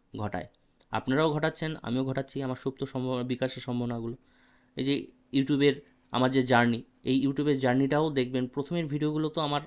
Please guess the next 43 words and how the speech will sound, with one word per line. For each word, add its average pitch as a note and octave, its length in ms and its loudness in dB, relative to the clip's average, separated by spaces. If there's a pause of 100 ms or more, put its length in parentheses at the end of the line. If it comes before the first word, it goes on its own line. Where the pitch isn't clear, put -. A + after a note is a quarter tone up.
(160)
নিজের C3 260 0
দেখলে C3 240 0
কিন্তু C3 220 -10 (580)
নিজেরই B2 320 0
লজ্জা A#2 300 2
লাগে, A#2+ 200 -2 (200)
গরম, G#2+ 320 0
মাথা G#2+ 220 -2
গরম G#2 240 0
হয়ে G2+ 140 -4
যায় G2 120 -8 (240)
যে D#3 80 -6
কী F3 220 -6
বানিয়েছি B2+ 460 0
একসময় G#2 360 -4
ভিডিও। G#2 220 -8
কিন্তু D#3 160 -2 (160)
যখন B2+ 300 2
প্রথম F#3 340 -2
শুরু F#3 220 0
করেছিলাম C#3 340 0
তখনই F3 260 0
কিন্তু F3 160 -2
এটা D#3+ 160 0
আমার C#3+ 160 0
বেস্ট C#3+ 380 2
ছিল। - 200 -8 (2000)
আমার C#3 280 6 (200)
এখনকার G#3 460 2
ভিডিওগুলো G3 380 6
আমার F#3 140 4
এখন F#3+ 240 2
বেস্ট F3+ 240 6
মনে F3+ 200 4
হচ্ছে, F3 320 2
কিন্তু E3+ 200 -4
আজ C#3 120 2
থেকে D#3 180 -4
চার D3+ 220 0
পাঁচ D#3 220 -2
বছর D#3+ 260 -2
পরে D#3 160 -4
তখন D3+ 220 -4